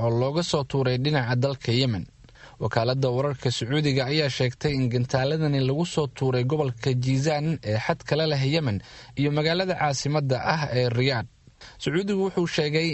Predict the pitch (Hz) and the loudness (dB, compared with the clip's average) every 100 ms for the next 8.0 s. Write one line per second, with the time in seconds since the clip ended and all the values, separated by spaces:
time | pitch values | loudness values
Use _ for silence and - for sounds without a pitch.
0 | - 123 135 131 143 175 - 147 - 127 | -4 -2 2 2 0 -2 -2 -4 -4 -4
1 | 131 139 160 156 135 123 123 127 - 131 | -2 0 0 0 0 0 0 0 0 0
2 | 120 - 180 139 - 165 110 - 92 107 | 0 -2 -2 -2 -2 0 0 -2 -4 -2
3 | 117 117 131 151 143 131 131 147 123 107 | 0 0 0 0 0 0 0 0 0 0
4 | 104 104 113 104 - - - - - - | 0 0 0 -2 -8 -20 -20 -20 -20 -18
5 | - 104 110 - 143 117 113 110 135 156 | -6 -2 -2 0 0 0 -2 -2 0 0
6 | 143 127 117 127 127 131 156 147 135 127 | 2 2 2 0 0 -2 -2 0 2 2
7 | 127 127 131 165 156 135 139 127 - | 2 0 0 0 -2 -2 -2 -2 -2